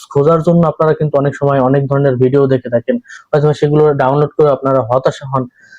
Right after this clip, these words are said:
তারপর বর্তমান এআই এর যুগ, এআই এর মাধ্যমে কিন্তু খুব সুন্দর সুন্দর বিভিন্ন ধরনের ফটো তৈরি করা যায়। হয়তো বা ভাবতেছেন যে আপনার নিজের ফটোটা,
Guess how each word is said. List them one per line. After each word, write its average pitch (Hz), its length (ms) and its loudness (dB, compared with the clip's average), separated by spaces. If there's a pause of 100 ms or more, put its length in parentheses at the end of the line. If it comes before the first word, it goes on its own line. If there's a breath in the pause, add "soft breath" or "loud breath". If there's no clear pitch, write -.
(140)
তারপর 156 260 0
বর্তমান 165 440 2 (200)
এআই 165 200 4
এর 156 100 2 (100)
যুগ, 139 160 2 (140)
এআই 175 200 4
এর 185 120 4
মাধ্যমে 165 340 2
কিন্তু 160 260 0
খুব 165 160 -2
সুন্দর 208 440 4
সুন্দর 160 300 2 (140)
বিভিন্ন 185 300 4
ধরনের 175 300 2
ফটো 143 160 0
তৈরি 139 220 2
করা 131 200 2
যায়। 123 180 0
হয়তো 143 200 0
বা 143 80 4
ভাবতেছেন 135 420 0
যে 139 80 0
আপনার 139 180 -4
নিজের 147 340 2
ফটোটা, 127 400 -2